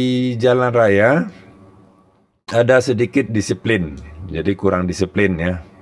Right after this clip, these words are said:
Tetapi di sana, eh, sangat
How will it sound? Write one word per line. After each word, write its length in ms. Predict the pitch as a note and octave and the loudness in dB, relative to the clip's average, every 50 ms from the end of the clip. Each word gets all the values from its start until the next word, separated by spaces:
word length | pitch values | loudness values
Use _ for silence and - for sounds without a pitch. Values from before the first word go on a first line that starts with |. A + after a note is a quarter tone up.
| - - - - - - - - - | -20 -20 -20 -20 -20 -20 -20 -12 -8
Tetapi 800 | - G#2+ F2+ - F2+ E2+ - - A2+ A#2+ B2+ C3+ C3+ C3+ C3 A#2+ G2+ - - - - _ _ - - | -6 -6 -4 -2 -4 -4 -2 0 0 2 2 2 0 0 -4 -8 -10 -14 -18 -20 -20 _ _ -14 -6
di 160 | F#2+ F2 F#2+ | -4 -2 -2
sana, 760 | F#2 - - G2 F2+ F2+ F2 F#2 G2+ A2 A#2 A#2 A#2+ A#2 A2 G2+ F#2 - - - - _ _ _ _ _ _ _ _ | -2 0 0 0 0 0 0 0 2 2 2 2 0 -2 -4 -8 -12 -16 -20 -20 -20 _ _ _ _ _ _ _ _
eh, 400 | - F#2 F#2 F#2 F#2 F#2 F#2 F#2 F#2 | -2 0 0 2 2 2 2 0 -2
sangat 480 | - - F#2+ F#2 F#2 F#2 F#2+ F#2+ F#2+ | -2 -2 -4 -2 0 0 0 0 0